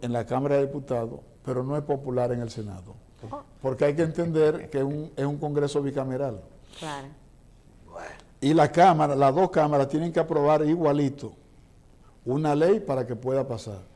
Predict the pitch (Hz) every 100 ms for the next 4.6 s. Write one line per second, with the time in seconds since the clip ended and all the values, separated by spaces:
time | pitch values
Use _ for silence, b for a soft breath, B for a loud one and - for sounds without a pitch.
0 | b b b b - 139 143 185 185 170
1 | 180 214 - - B B B B - -
2 | 143 139 151 139 175 240 214 165 170 175
3 | 151 135 143 135 143 151 175 165 151 -
4 | 160 165 160 135 110 101